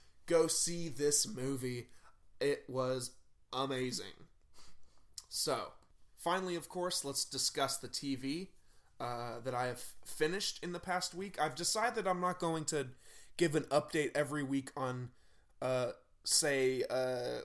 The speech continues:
like when I was watching Orange is the New Black, I gave updates. Uh, there's no point in that because the only thing you care about is hearing my review of the entire season or series as a whole. So I'm just gonna, for now on, when I talk about T V, either talk about T V news or talk about,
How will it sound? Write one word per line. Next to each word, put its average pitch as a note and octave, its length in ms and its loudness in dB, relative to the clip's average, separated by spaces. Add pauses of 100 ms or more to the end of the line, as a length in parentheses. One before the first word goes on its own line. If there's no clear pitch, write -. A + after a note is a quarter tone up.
(100)
like D3 240 0
when D#3 80 -2
I D3+ 80 0
was C#3+ 160 -2
watching D3 320 2
Orange C3+ 220 -2
is B2+ 80 -8
the B2+ 80 -6
New C3 140 -2
Black, B2 240 -2
I A#2+ 80 0
gave C3 220 2
updates. A2+ 720 -4
Uh, G#2+ 260 -10
there's E3 180 0
no G#3+ 100 4
point F#3+ 260 0
in C3 100 -8
that F2+ 160 -6 (120)
because B2+ 400 -4 (180)
the D3+ 140 0
only F#3 160 2
thing F#3 180 -2
you E3 100 -4
care E3 180 0
about D3+ 200 2
is C3+ 120 0
hearing D#3 200 -4
my D3 120 -2
review C#3+ 340 -2
of B2 80 -6
the C3+ 120 -6
entire C#3 360 -4
season C#3 500 -4
or C#3 180 -2
series C#3 460 -2
as A#2+ 120 -4
a A#2 40 -6
whole. C3+ 360 -4 (240)
So - 120 2
I'm F3+ 100 2
just F#3 140 2
gonna, F#3 200 0 (460)
for D#3+ 140 -2
now D#3+ 180 2
on, D3+ 120 2
when D3 100 0
I C#3 40 0
talk C#3 220 -4
about C3 200 0
T C#3+ 140 -4
V, C3 120 -4
either C3 240 -2
talk B2+ 200 -2
about B2 200 -4
T D#3 140 -6
V B2+ 160 -2
news E3+ 520 2 (760)
or D3+ 160 0
talk D#3 360 2
about, C3 600 0